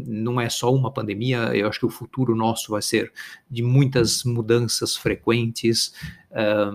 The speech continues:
advindas do próprio mercado, espero que não advindas de outras crises como essa, mas,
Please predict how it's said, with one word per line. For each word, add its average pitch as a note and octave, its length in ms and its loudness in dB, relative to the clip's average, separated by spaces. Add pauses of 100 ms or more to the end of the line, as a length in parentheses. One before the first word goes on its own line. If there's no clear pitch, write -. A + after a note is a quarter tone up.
advindas C#3+ 480 4
do D3+ 100 4
próprio C#3+ 280 2
mercado, A#2+ 560 2
espero A#2+ 320 0
que A#2+ 120 0
não A#2+ 160 2
advindas A#2 420 2
de A2+ 80 4
outras B2 340 2
crises A2 380 0
como B2 240 -6
essa, C3+ 260 -2
mas, B2 280 0